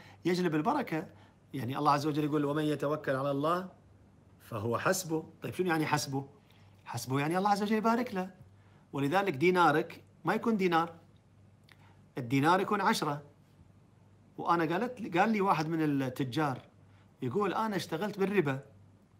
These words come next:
أعطي قروض وأشتغل". يقول: "أنا كنت أملك الملايين، بس"، يقول، "والله ما حسيت بقيمتها". ويدخل في أزمة اقتصادية، يخسر كل الملايين.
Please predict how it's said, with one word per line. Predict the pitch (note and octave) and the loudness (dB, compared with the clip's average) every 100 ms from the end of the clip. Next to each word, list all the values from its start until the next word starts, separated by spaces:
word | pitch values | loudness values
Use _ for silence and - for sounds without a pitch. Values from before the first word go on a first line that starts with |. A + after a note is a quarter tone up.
| - - - | -20 -20 2
أعطي | D#3 D#3 D#3+ | 4 4 -2
قروض | D#3+ C#3 D#3+ F#3+ F#3+ - _ _ | -2 2 4 2 0 -14 _ _
وأشتغل". | D#3+ - - D#3 C#3 C3+ | -8 -6 -2 0 0 -2
يقول: | C#3 G#3+ G3 | -2 0 2
"أنا | F#3+ | 0
كنت | F#3 E3 | 0 -2
أملك | - G#3 F#3+ | -2 -2 0
الملايين، | E3 D#3 D3+ F3+ F3 G#2 - - - - - | 0 2 4 4 2 -2 -8 -20 -20 -20 -16
بس"، | D#3 C#3+ - | -8 -4 -2
يقول، | E3 | 0
"والله | E3 G3 F#3+ | 2 2 2
ما | F3 | 0
حسيت | D3+ C#3+ E3+ D#3 | -2 -2 -2 -4
بقيمتها". | C#3 C#3 C3 B2 A2 G#2+ - - - - _ - - - | -4 -2 0 -2 -6 -12 -16 -20 -20 -20 _ -20 -20 -4
ويدخل | C#3+ G3+ E3 D3+ | -2 0 -2 2
في | D3+ - | 2 2
أزمة | D#3 | 0
اقتصادية، | D3+ - C3 D3 D3 G3 | -2 -2 0 0 2 2
يخسر | D3+ B2 F3+ E3 | 0 0 -2 -2
كل | - G3 | -2 -2
الملايين. | F#3+ E3+ D#3+ D3 B2+ A#2 | 0 2 4 2 0 -4